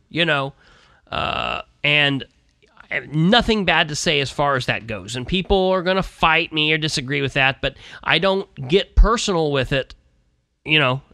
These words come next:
i-, it is what it is. But Jason's going to have the problem where you're going to have people from Team Democrat who will not vote for him.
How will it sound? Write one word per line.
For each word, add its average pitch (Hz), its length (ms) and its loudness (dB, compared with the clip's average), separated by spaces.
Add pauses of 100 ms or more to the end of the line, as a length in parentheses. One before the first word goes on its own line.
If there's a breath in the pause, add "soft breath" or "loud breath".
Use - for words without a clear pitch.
i-, 127 40 -8
it 135 460 0
is 190 200 2
what 185 140 0
it 180 100 -2
is. - 480 -2 (1600)
But 170 520 2 (280)
Jason's 214 540 2
going 190 320 0
to 175 80 -2
have 180 500 0 (120)
the 147 440 -2
problem 151 840 2
where 147 220 2
you're 151 220 0
going 185 280 2
to 175 60 0
have 170 260 0
people 185 380 0
from 143 400 0
Team 220 440 2
Democrat 160 680 -2
who 170 500 0 (240)
will 156 500 4
not 220 320 2
vote 156 320 2
for 123 200 -2
him. 117 380 -6